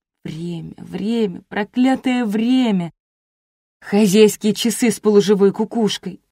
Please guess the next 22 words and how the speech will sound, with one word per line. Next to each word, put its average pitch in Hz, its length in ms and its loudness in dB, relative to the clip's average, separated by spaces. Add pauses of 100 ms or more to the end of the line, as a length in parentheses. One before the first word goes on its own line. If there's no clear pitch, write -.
(540)
Господи, 196 720 2 (100)
как 370 280 6
оно 311 220 8
летит, 277 580 4
это 175 200 2
время, 170 540 2 (260)
словно 254 320 4
смеётся 269 600 6
над 185 240 4
нами. 160 420 0 (1040)
Он 214 160 4
вышел 196 300 4
меня 170 260 0
провожать. 160 680 -6 (600)
Поднял 180 360 2
правую 180 400 -2
руку, 233 280 -2
чтобы 165 320 -6
поймать 185 380 -2
машину, 175 580 -2 (680)
а 185 100 -2
левый 220 500 2